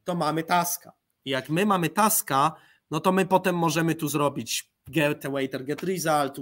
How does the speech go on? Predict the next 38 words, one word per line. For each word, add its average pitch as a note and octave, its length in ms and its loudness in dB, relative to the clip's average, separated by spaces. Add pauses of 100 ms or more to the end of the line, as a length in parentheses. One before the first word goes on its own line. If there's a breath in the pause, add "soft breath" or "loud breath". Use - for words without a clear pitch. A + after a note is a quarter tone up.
wait, D#3+ 540 0 (280 soft breath)
await, D3 800 0
cokolwiek D3+ 460 -4
nam D#3 180 -2
trzeba F3 520 6 (500 loud breath)
i G#3+ 100 4
my G#3 120 8
możemy F#3+ 340 4
sobie F3 240 0
napisać, E3+ 440 2
że D3+ 100 0
złapaliśmy D#3+ 640 2
ten C#3 180 -2
wyjątek, C3 480 -2
że C3 160 -2
my C3 160 0
go C3 140 -2
sobie B2 300 -6
połknęliśmy. G3 880 2 (1080 loud breath)
Czy E3+ 200 0
to F#3+ 180 2
jest F#3 260 4
to? G#3 160 6
To G#3 160 0
jest F#3+ 220 2
to, C#3+ 420 4
tak? - 500 0 (420)
Złapaliśmy F3 640 4
ten E3+ 160 -2
wyjątek D3 600 0
i D3+ 120 -6
widzimy, C#3 320 -4
że D#3 120 -4
aplikacja B2+ 500 -10
nam A2 120 -12
się A2+ 160 -12
wykonała A2 360 -16
poprawnie. - 480 -18